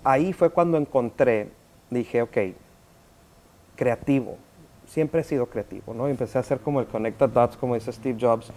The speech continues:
hacia atrás. Y me fui hasta primaria, donde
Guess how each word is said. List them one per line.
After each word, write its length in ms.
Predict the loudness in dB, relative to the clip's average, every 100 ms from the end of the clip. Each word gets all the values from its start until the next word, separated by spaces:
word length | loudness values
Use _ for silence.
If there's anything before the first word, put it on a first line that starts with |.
| -20 -20 -10 -6
hacia 260 | -4 -2
atrás. 480 | -2 0 0 -2 -10 -2
Y 100 | 0
me 140 | 2
fui 500 | 0 4 8 8 6 2 -10 -20 -8 0
hasta 280 | 2 4 4
primaria, 600 | 2 2 0 0 0 0
donde 500 | -2 0 0 -2